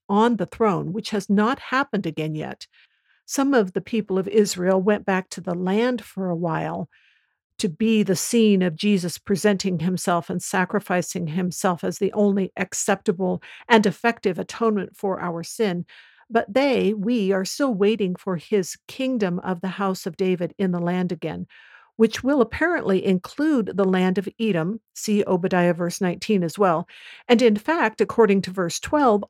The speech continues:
all the nations will be under the kingship. Note Psalm two eight, where it says, "The nations are to be the son's inheritance, the ends of the earth for his possession."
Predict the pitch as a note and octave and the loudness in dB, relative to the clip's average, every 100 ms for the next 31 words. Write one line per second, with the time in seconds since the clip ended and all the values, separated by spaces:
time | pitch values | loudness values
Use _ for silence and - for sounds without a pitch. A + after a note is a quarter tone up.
0 | - G#3+ B3+ B3 G3 F#3 G#3 C#4 - G3 | 2 4 4 4 2 4 4 2 0 -2
1 | F3 - G3+ F#3+ F#3 - _ F#3 G#3+ A3 | -4 0 2 4 2 -2 _ -2 0 0
2 | - G#3 B3 A3+ F3+ F3 - A#3 A#3 - | 0 2 4 4 2 0 -2 0 0 -2
3 | - - _ _ _ _ - G#3 G#3 G3+ | -6 -6 _ _ _ _ 2 4 6 4
4 | - - _ - A3+ G3+ G3+ G3 - - | -2 -12 _ -2 4 4 4 2 -2 -2
5 | F#3 - A3+ C4 - - - G#3 F#3 F3 | -2 0 0 0 -4 -16 -2 0 2 0
6 | - - F#3+ F#3+ E3+ - F#3 F3+ F3+ A3 | -4 -2 0 0 -4 -4 -2 0 0 0
7 | - G3 F3+ - G3 G3 - F#3+ G#3+ G#3 | -2 -2 -2 -4 -2 -2 -2 -2 0 0
8 | G3 - G3+ G#3 - F#3+ F#3 F3 G#3+ G#3 | -2 0 0 0 -2 -2 -4 -2 -4 -4
9 | - D#3+ D#3 - - - - G3+ F#3+ F#3+ | -6 -8 -8 -14 -16 -12 -4 -2 2 2
10 | F3+ F3 F3+ F3+ E3 - F#3 D#3+ F3 - | 2 0 0 -2 -4 -6 -6 -4 -6 -6
11 | - E3 D#3+ D#3 - C#3 | -8 -6 -4 -6 -10 -12